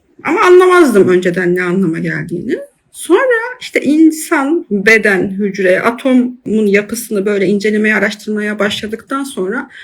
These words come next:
"Ha evet ya, hani gerçekten öyleymiş." diye böyle bir, e, kuantum sıçraması yaşadım.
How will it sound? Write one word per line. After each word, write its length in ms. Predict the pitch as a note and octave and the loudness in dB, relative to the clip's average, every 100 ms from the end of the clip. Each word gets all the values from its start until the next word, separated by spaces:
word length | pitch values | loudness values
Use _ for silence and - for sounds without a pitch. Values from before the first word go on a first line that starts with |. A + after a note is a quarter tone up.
| - | -12
"Ha 200 | - B3 - | -4 -2 0
evet 320 | A#3+ G3 - | 0 0 -2
ya, 140 | E3+ | -2
hani 240 | F3 F3 E3+ | 0 -2 0
gerçekten 720 | A3+ A3 - F#3+ F#3 A#3 A#3+ | 0 0 -2 -10 -8 -6 -2
öyleymiş." 720 | G#3 G3 D#3+ D#3 - - - - | -2 0 0 -2 -8 -10 -16 -4
diye 420 | F#3+ D#3+ E4+ - _ | 0 2 0 -6 _
böyle 280 | A3 G#3 F#3 | 0 2 2
bir, 400 | F#3+ - - - - | 0 -2 -8 -16 -12
e, 240 | - F3 F3 | -4 -2 -2
kuantum 440 | - G#3+ G3+ F3+ | -2 -2 -2 -6
sıçraması 580 | F3 G#3 - E3+ D#3 - | -6 -6 -4 -6 -6 -2
yaşadım. 560 | G#3 G#3 F#3+ D3+ C4+ | -2 -2 -4 -4 -6